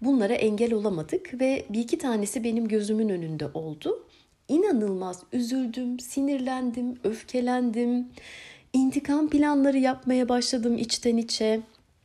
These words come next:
O annenin çaresizliği, o daha yeni doğmuş bebeğin boğulup atılması. Yani şöyle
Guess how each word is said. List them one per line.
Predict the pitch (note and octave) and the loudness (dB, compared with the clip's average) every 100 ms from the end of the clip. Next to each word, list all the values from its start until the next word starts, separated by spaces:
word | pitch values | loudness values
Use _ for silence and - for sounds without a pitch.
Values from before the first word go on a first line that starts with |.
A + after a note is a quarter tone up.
| _ - - | _ -10 -2
O | A#3 | 0
annenin | A#3+ A#3+ B3 B3+ B3+ | 2 2 2 2 0
çaresizliği, | B3+ B3+ B3 B3 B3+ A#3 A3+ B3 B3 - | 0 2 2 0 -4 -6 -2 0 0 -2
o | C4+ B3 | -2 0
daha | C#4+ | 2
yeni | D4+ C4+ D4 C#4 | 0 2 0 2
doğmuş | C#4+ C#4 C4+ C4 | 0 0 -2 -2
bebeğin | B3 C4 C4 C4 A#3+ G3+ | 0 2 2 2 0 0
boğulup | A#3 A#3+ B3 - | 2 2 0 -2
atılması. | A3+ - B3 A#3 A#3 A#3+ A#3+ A3+ | -4 -2 -2 0 0 2 2 4
Yani | G#3+ A#3+ | 2 2
şöyle | B3 E4 A#4 | 0 2 4